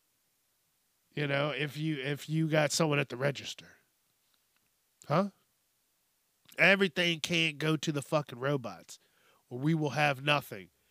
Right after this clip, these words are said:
and we will be nothing. I just don't feel like, you know, we, we should be just taking the easy way for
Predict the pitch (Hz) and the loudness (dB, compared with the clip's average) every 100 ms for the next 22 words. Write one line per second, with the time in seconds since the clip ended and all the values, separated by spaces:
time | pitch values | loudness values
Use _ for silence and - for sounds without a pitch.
0 | _ _ 127 139 143 139 143 139 147 139 | _ _ -8 -4 -2 0 -2 2 2 0
1 | 123 _ _ _ - 139 113 - 92 _ | -4 _ _ _ -4 -2 -2 -6 -14 _
2 | _ _ _ _ _ _ _ _ _ _ | _ _ _ _ _ _ _ _ _ _
3 | _ 143 147 170 156 - 127 151 165 160 | _ -2 4 4 4 -2 -4 -2 -2 -2
4 | - - - 165 165 160 151 143 139 135 | -4 -8 -8 -4 -2 0 -2 -2 -2 0
5 | 135 131 131 123 - - - - _ _ | 0 -2 -4 -6 -12 -12 -16 -20 _ _
6 | _ _ _ _ _ _ _ _ _ _ | _ _ _ _ _ _ _ _ _ _
7 | _ _ _ _ 160 139 147 139 131 131 | _ _ _ _ _ -6 -4 0 0 0
8 | 127 123 143 139 127 139 143 - 135 127 | -2 -4 -4 -4 -4 -4 -2 -2 -4 -8
9 | 131 127 123 117 _ 131 131 - 156 135 | -6 -6 -8 -12 _ -12 -10 -8 -8 -8
10 | 135 123 - 147 151 147 135 135 127 123 | -12 -12 -14 -10 -6 -6 -6 -8 -8 -8
11 | 120 - | -8 -12